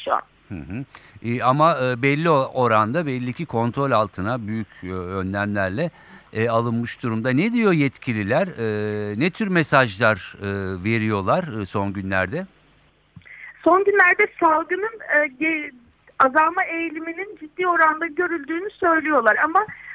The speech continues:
Speaker 1: e, mücadelenin yine, e, devam edeceği en azından bir süre daha biliniyor. E, en azından, e, hala da evlerinizden çıkmayın,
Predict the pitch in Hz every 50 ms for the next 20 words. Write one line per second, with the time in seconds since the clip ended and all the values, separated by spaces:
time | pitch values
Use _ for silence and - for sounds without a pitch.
0 | - - 247 247 269 294 311 302 - 339 320 320 320 294 330 320 311 330 330 370
1 | 381 359 349 339 349 330 320 330 403 - - 247 247 240 240 233 - 277 285 285
2 | 311 320 - 311 302 285 - 262 262 _ - 277 285 320 302 - 415 - - 294
3 | 285 254 285 285 285 285 294 330 330 _ - 330 277 247 - - 320 359 381 _
4 | - 311 262 262 285 285 277 277 254 208 214 269 294 - - - - - - -
5 | 254 247 247 240 247 247 - - 320 311 311 311 277 262 294 294 294 294 294 285
6 | 277 - - 254 254 254 254 262 294 294 294 285 285 269 262 262 - 254 254 247
7 | 247 262 262 262 262 254 254 254 247 - - 226 214 214 - _ - - 330 _
8 | 302 285 285 302 311